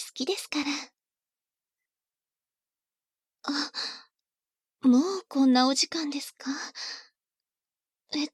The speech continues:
と。あの、よろしければ、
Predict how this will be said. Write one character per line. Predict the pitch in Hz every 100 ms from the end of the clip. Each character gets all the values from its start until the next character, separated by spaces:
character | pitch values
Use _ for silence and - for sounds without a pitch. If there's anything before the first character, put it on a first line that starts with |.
| _ _ _ -
と。 | 311 311 - - - - - - _ _ _ _ _ _ _ _ _ _ _ _ _ _ _ _ _ _ _ _ _ _ _ _ _ _ _ _ _ _ _ _ _ _ _
あ | -
の、 | 226 220 226 247 262 - - - - _ _ _ _ _ _ _ _ _ -
よ | 254 254
ろ | 294
し | -
け | -
れ | 349
ば、 | 339